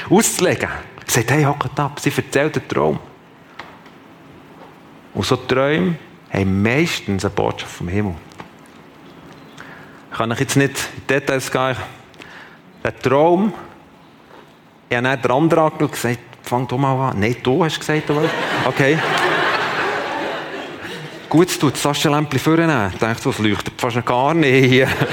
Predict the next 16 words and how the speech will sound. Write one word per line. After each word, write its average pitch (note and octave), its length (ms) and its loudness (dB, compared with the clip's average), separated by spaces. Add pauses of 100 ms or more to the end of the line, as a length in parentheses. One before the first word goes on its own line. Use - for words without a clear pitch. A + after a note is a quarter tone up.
(540)
<laughs> - 800 -2
Und C3+ 80 0
du C#3+ 40 0
fängst D#3 260 0
an F3 360 4 (360)
und - 80 0
sagst, D#3+ 320 2
«Ich E3+ 80 6
glaube, F#3+ 580 4 (400)
die C#3 100 -2
Stadt, F#3 380 0
die E3+ 80 2
du F3+ 100 4
immer F3 180 4
wieder F3+ 200 2
siehst, - 720 -2